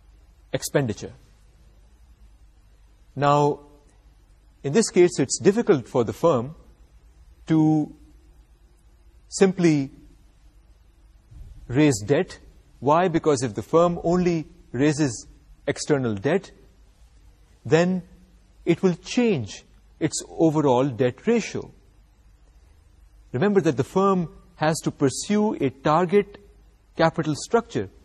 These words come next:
which we specified at twenty percent of the total value.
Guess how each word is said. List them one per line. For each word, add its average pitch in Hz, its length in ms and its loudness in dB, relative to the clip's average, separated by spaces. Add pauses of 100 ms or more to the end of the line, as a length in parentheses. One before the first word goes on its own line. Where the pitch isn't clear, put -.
(220)
which 143 200 -2
we 151 80 0
specified 143 600 -2
at 131 140 -4
twenty 185 260 0
percent 180 440 -4
of 123 80 -6
the 117 80 -6
total 135 260 0
value. 147 380 0